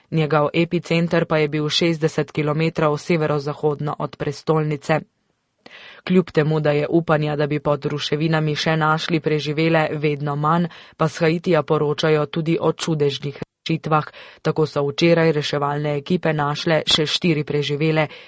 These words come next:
petindvajsetletno žensko, sedemdesetletno upokojenko in dva otroka. Med številnimi dobrodelnimi organizacijami, ki pomagajo preživelim na Haitiju,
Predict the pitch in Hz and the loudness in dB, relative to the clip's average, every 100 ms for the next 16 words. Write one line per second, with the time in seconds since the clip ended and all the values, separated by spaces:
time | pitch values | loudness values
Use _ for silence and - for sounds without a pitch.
0 | - 185 160 151 147 147 156 151 151 151 | -2 0 0 0 0 0 -2 -2 -2 -2
1 | 160 147 156 160 165 - 170 - - 160 | -4 -4 -2 -2 -4 4 4 4 0 -2
2 | 147 147 143 151 147 156 151 156 147 139 | 0 -2 -4 -6 -2 -4 -2 -4 -4 -4
3 | 139 170 170 160 151 160 151 - - 175 | -2 2 4 2 2 0 0 -6 -2 2
4 | 156 147 - 147 - 156 147 - 147 - | 2 0 -2 -4 -2 0 0 2 2 2
5 | _ _ _ _ - - - 160 - - | _ _ _ _ -20 -20 -6 -4 -2 0
6 | 160 180 170 156 151 151 151 151 160 160 | 2 4 2 2 2 2 2 2 2 2
7 | 156 147 147 151 151 147 156 160 - 170 | 0 0 0 0 -2 0 2 0 2 2
8 | 156 147 156 156 151 147 151 151 147 151 | 2 0 2 2 2 0 0 0 0 -2
9 | 143 151 160 156 151 147 143 156 165 175 | 0 0 0 0 -2 -2 0 0 0 0
10 | 175 160 | 2 2